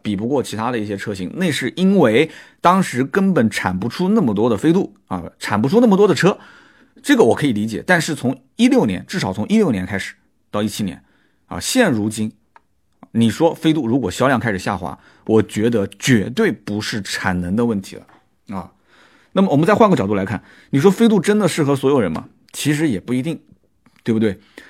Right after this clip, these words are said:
啊，驾驶的质感也不是每个人都很喜欢，车内的噪音也比较大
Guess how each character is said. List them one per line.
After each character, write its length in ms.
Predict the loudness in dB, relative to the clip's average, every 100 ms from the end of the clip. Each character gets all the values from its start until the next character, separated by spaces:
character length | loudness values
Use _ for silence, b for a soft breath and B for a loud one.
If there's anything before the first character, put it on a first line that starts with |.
| B B B -8
啊， 200 | -6 -4
驾 240 | 2 2
驶 100 | 2
的 80 | -2
质 160 | -4 -4
感 180 | -4 -4
也 80 |
不 100 | -6
是 120 | -4 -2
每 180 | 0
个 60 | 0
人 120 | 0
都 80 | 0
很 140 | -2
喜 160 | -6 -8
欢， 180 | -12 -14
车 180 | -8 -2
内 100 | 0
的 80 | -2
噪 220 | -2 -2
音 100 | 0
也 100 | -2
比 120 | -4
较 140 | -6 -4
大 240 | -2 -4